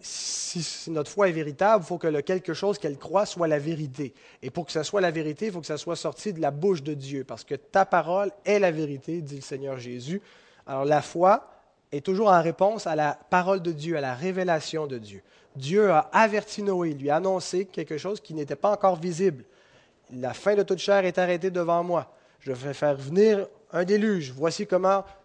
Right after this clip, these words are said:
tu vas être sauvé. Tu vas bâtir une arche. Et tu vas être sauvé avec toute ta famille. <clears throat> Et j'établis mon alliance avec toi. » Vous vous souvenez, au verset un, on a vu la définition de la foi. On a vu, dans Hébreux onze un,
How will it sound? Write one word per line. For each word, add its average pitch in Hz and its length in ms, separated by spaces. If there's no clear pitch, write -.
tu - 140
vas 170 180
être 170 80
sauvé. 214 400
Tu - 180
vas 139 60
bâtir 180 380
une 196 160
arche. - 340
Et 156 180
tu 151 140
vas 151 60
être 147 60
sauvé 156 220
avec 151 220
toute 165 160
ta 147 100
famille. 120 400
<clears throat> 165 720
Et 135 80
j'établis 156 440
mon 165 180
alliance 156 540
avec 147 280
toi. » 117 220
Vous 147 80
vous 139 40
souvenez, 170 220
au 226 100
verset 180 300
un, 185 120
on 202 120
a 160 60
vu 170 160
la 165 100
définition 170 560
de 185 80
la 170 100
foi. 180 360
On 151 120
a 147 60
vu, 160 320
dans 135 100
Hébreux 147 300
onze 147 300
un, 180 240